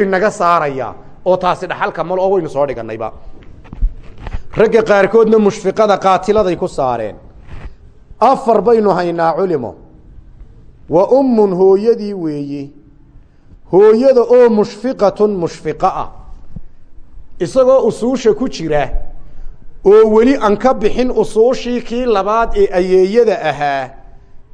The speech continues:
ayuu sababtii nasabkaynu ku jirnaye, nasabkiiba ka baxay oo nikaaxiibuu u gudbay.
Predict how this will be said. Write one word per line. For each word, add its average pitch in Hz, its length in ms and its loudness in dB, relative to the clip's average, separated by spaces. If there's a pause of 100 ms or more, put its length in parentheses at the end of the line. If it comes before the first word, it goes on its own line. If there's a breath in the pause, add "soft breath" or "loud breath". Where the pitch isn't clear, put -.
(180)
ayuu 247 400 2
sababtii 247 560 -4
nasabkaynu 247 680 -4
ku 269 140 -6
jirnaye, 165 760 -6 (300 loud breath)
nasabkiiba 240 640 -2
ka 233 140 -2
baxay 196 260 -2
oo 233 80 2
nikaaxiibuu 196 680 -4
u - 20 -8
gudbay. 123 360 -10